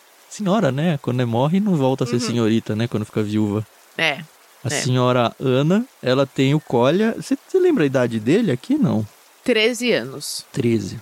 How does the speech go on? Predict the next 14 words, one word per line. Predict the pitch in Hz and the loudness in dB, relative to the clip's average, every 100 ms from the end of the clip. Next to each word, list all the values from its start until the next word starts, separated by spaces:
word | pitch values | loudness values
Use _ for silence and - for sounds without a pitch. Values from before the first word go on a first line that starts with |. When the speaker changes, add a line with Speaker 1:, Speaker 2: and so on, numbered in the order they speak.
| - _ | -16 _
Speaker 1:
Então | - 127 143 | -4 0 2
ela | 123 | 0
tem | - 131 | 0 0
o | 151 | 0
Kolya | - 127 143 143 | 0 2 2 2
aí | 131 | 2
Speaker 2:
Uhum. | |
Speaker 1:
de | 131 131 | 0 -2
treze | - 139 147 131 | 0 2 2 4
anos, | 120 127 165 156 | 4 4 2 2
ela | 156 | 2
é | 165 | 0
super | - - 214 196 | 0 -4 0 0
protetora. | - 156 135 - 123 127 170 | -2 -4 -4 -2 0 2 2